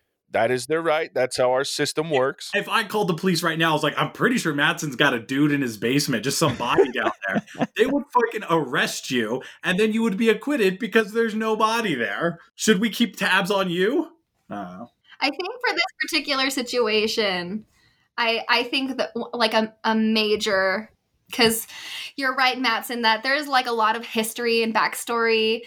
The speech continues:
Speaker 4: that we don't know about the, the Davidians. Like, the way that they were portrayed was that, m-, m-, was that one hundred percent founded in reality? Maybe there are things there that were a little bit more shady that we didn't see or that might have been,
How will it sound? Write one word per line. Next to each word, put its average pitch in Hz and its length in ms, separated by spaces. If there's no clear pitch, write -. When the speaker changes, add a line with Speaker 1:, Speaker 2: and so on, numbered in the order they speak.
Speaker 4:
that 220 360
we 247 220
don't 240 320
know 262 360
about 254 520
the, 254 360
the 262 100
Davidians. 262 760
Like, 214 320
the 214 360
way 233 200
that 220 220
they 220 100
were 220 200
portrayed 208 460
was 190 200
that, 202 240
m-, 226 180
m-, 240 240
was 240 380
that 233 300
one 233 180
hundred 254 460
percent 294 420
founded 302 300
in 302 120
reality? 285 540
Maybe 262 320
there 247 220
are 233 60
things 226 360
there 220 220
that 214 180
were 214 80
a 214 80
little 208 180
bit 214 120
more 208 100
shady 214 280
that 202 280
we 220 140
didn't 208 440
see 226 360
or 208 160
that 208 180
might 208 200
have 214 120
been, 214 240